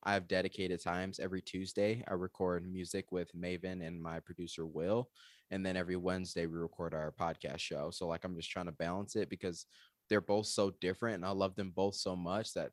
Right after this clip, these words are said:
they may actually be on the same tier. It's just podcasting is in a way easier because I could just have a conversation instead of having to write a whole song. <laughs>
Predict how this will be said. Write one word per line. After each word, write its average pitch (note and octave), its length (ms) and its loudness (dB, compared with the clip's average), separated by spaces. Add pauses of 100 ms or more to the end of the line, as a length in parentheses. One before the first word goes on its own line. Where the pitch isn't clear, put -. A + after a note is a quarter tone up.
they G2 140 0
may F#2+ 520 -4
actually G2 480 0
be G2+ 220 0
on F2+ 160 -2
the D#2+ 60 -6
same F2+ 480 -4
tier. A#2+ 500 -2 (1300)
It's C3 100 2
just A#2+ 200 0
podcasting G#2 560 2
is - 200 -4 (220)
in G#2 120 2
a G2 80 2
way F#2 220 4
easier A2 520 -2
because G#2 260 -4
I F#2 80 -2
could F#2 160 -8
just F#2 140 -8
have F2 140 2
a F2 60 -2
conversation F#2 880 0
instead F#2 300 0
of F2+ 100 2
having F#2 240 0
to F#2 80 -4
write F2 240 2
a F#2+ 60 4
whole F#2 200 0
song. G2 400 -2
<laughs> - 60 -20